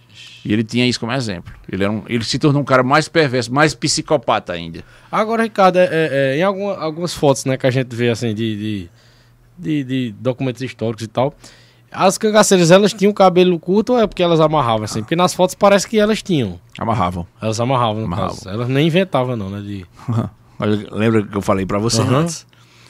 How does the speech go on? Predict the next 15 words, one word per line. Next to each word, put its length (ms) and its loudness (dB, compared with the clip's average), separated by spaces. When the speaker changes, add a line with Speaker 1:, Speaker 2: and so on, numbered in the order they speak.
Speaker 1:
Lampião 280 -4
dizia 280 0
que 120 0
a 80 2
mulher 240 0
que 80 -8
tinha 160 -4
cabelo 280 -2
curto 240 -4
não 120 0
era 100 2
uma 60 0
Speaker 2:
Entendi. 60 0
Speaker 1:
mulher 180 2
decente. 500 -2